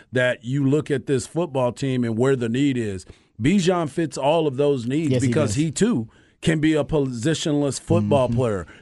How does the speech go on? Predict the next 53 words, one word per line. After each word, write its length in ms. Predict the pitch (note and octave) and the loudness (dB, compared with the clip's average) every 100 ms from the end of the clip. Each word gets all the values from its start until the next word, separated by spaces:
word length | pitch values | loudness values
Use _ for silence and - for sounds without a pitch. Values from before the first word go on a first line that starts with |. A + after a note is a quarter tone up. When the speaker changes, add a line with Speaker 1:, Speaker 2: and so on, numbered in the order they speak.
| - | -6
Speaker 1:
You 120 | A#2 | -4
can 140 | A2+ | -2
line 220 | A2 C#3 C#3 | 0 0 0
him 120 | C3+ | 0
up 160 | B2+ | 0
in 120 | C3+ B2 | -2 -2
the 40 | |
slot. 320 | - B2 G2+ | -2 -2 -2
We 80 | F#2+ | -4
talked 300 | G2+ B2+ - | -2 -2 -2
a 20 | |
lot 220 | A#2 A#2+ A#2 | -4 -2 0
about 280 | A2+ A2 | -2 -4
that. 240 | - G2+ F2+ | -4 -6 -4
You 80 | A2+ | -4
can 160 | A2 | -2
line 180 | A#2 C3 | -2 -2
him 100 | B2+ | -2
at 140 | B2+ B2 | -4 -6
the, 100 | B2+ | -6
at 160 | B2 - | -6 -4
the 80 | |
running 280 | A#2+ B2+ A#2 | -4 -2 -2
back 220 | G#2+ G#2 | -4 -6
position. 520 | - F#2+ G2+ F#2+ F#2+ E2 _ - - | -8 -4 -4 -4 -8 -14 _ -18 -4
You 140 | C3 | 0
can 140 | E3 A2+ | 0 0
put 140 | D3 | 0
him 100 | D3+ | 0
at 260 | D3 D#3 - | -2 -4 -6
the 80 | C#3+ | -4
wide 320 | C3+ E3 D#3+ | 0 0 0
receiver 500 | D#3 - G#3 A3+ C3+ | -4 0 2 2 0
position. 640 | - A2 F2+ F2+ - C#2 - - | -2 -8 -6 -8 -10 -16 -20 -8
There's 200 | - D#3+ | -2 -2
so 280 | C3+ F3 F3 | 0 0 0
many 260 | F#3 E3+ D#3+ | 0 -2 0
different 360 | D#3+ C#3+ C#3+ | -2 -2 -4
things 300 | D#3 D3+ C#3+ A#2+ | -4 -4 -4 -6
that 200 | B2+ C3+ | -6 -6
you 120 | C3 | -6
can 260 | C#3+ B2+ | -4 -4
use 520 | A#2 A2+ E3 F#3 E3+ - | -4 -4 -2 -2 -4 -4
him 480 | E3+ D3 A#2 G#2+ G2+ _ _ - | -2 -2 -2 -6 -10 _ _ -14
th-, 220 | A#2 C3 C#3+ | -4 -4 -2
in 360 | D3+ E3 D#3 A#2 | -2 -2 -4 -2
that 280 | C#3+ C#3+ - | -2 -2 -4
position 680 | C#3 A2 C#3+ C#3 B2 A2 G#2 _ _ _ | -4 0 0 0 -4 -6 -8 _ _ _
to, 300 | - D3+ C3+ | -2 0 0
to 400 | A#2 D#3 C3+ B2 G#2+ | -4 -2 0 -2 -6
kind 300 | - D#3+ E3+ D#3+ | -4 -2 0 0
of, 240 | C#3+ B2 | 0 -2
uh, 300 | C3+ C3 A#2+ | 0 0 -2